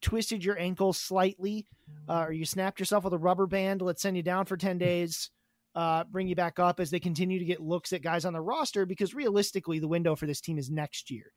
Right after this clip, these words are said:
Not this year, unless some weird things happen, but it's next year, and that means they need to know exactly what they have.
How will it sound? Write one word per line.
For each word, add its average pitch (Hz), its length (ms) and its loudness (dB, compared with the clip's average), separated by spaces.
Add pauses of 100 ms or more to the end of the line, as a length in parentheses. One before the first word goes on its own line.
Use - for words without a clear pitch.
(260)
Not 220 240 2
this 294 240 0
year, 208 220 2
unless 175 320 0
some 175 300 -2
weird 165 260 0
things 170 220 -2
happen, 208 340 -2 (480)
but 196 280 4 (100)
it's 196 160 -2
next 226 240 -2
year, 269 80 0
and 208 80 0
that 254 100 -2
means 220 140 -2
they 233 100 2
need 285 160 -2
to 190 80 -2
know 202 120 4
exactly 170 500 -2
what 175 240 -2
they 165 160 0
have. 139 440 -8